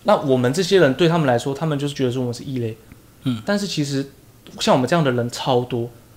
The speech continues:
Speaker 1: 然后我们只是其中一小部分，很多人比我们更努力。像台大、北一女那些人，都比我们更努力，然后
Speaker 2: 有句话就讲，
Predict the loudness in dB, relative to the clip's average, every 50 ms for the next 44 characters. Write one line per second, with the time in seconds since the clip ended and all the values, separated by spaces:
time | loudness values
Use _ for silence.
0 | -20 -20 -20 -20 -8 -2 0 2 2 4 2 2 0 0 -2 -2 -4 -2 -2 -4
1 | -4 -4 -4 -4 -6 -6 -6 -8 -8 -6 -8 -8 -6 -6 -4 -2 0 0 0 0
2 | 2 0 0 0 0 2 2 2 0 -2 -6 -6 -8 -8 -8 -12 -20 -20 -20 -20
3 | _ -4 -2 -2 -2 -2 -4 -10 -10 -8 -6 -2 0 0 0 0 -2 -4 -4 -2
4 | -2 -2 -2 -2 -4 -4 -4 -6 -6 -6 -8 -12 -16 -20 -20 -20 -20 -12 -8 -8
5 | -4 -2 -2 -2 -2 0 0 2 2 2 0 -2 -6 -6 -6 -8 -8 -12 -16 -16
6 | -12 -10 -8 -8 -8 -10 -12 -16 -10 -2 0 2 2 4 6 6 6 6 6 6
7 | 4 4 2 2 0 -2